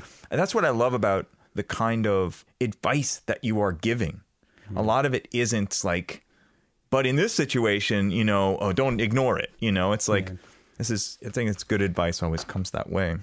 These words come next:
Speaker 3: Yeah, I think that, and it's not like, I, I can't, I would never try to say, like, anything I've written about is incredibly original. You'll never hear about it.
Speaker 2: Mm-hmm.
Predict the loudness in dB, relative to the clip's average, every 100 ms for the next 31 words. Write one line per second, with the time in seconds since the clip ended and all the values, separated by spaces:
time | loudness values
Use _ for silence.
0 | -10 _ _ -10 -4 -2 -2 -6 -2 -2
1 | -2 -6 _ -6 0 2 2 2 0 -8
2 | -12 -14 -8 -8 -6 -2 -2 0 0 2
3 | 2 0 0 2 2 2 0 0 -6 _
4 | _ -6 -2 0 0 -2 -10 -4 -2 0
5 | -2 -2 -2 -4 -8 -12 -18 _ _ _
6 | _ -14 -10 -2 0 2 2 2 0 -2
7 | -6 -4 -2 -2 -2 -4 -4 -2 -2 -2
8 | -6 -8 -8 -8